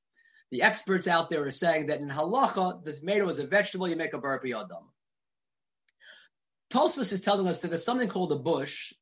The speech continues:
which falls in between what we'd call a vegetable and a tree. It's not minei desham, and it's not min elon. It's something in the middle.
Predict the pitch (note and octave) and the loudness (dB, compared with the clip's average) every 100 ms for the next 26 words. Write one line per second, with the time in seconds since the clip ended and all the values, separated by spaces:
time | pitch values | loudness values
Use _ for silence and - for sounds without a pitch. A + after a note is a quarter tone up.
0 | _ E3 E3 - - - C4 B3 G3 F#3 | _ -6 -6 -8 -12 -8 2 6 6 4
1 | - A3+ A3+ G#3 F#3+ - G#3 G3 D#3+ D3 | 0 0 0 -2 -6 -6 2 2 2 -2
2 | D3+ C#3 C#3+ - F3+ D#3+ B2+ D#3 D#3 - | -4 -4 -6 -4 -4 -4 -2 -2 -4 -6
3 | A2 A2+ A2+ - A2+ F#2 - F2+ - _ | -8 -8 -8 -10 -12 -12 -16 -16 -18 _
4 | _ _ _ _ _ - - A3+ B3+ A3+ | _ _ _ _ _ -12 -2 0 0 0
5 | A#3 A3 F3+ - G#3+ F#3+ E3+ G3 E3+ D#3+ | 2 2 2 0 0 0 0 -2 -2 -4
6 | D3 C3+ G#2+ F#2+ - - A3+ A#3 G3 D#3+ | -4 -4 -6 -12 -12 -6 -2 0 0 0
7 | C3 A2+ | -4 -6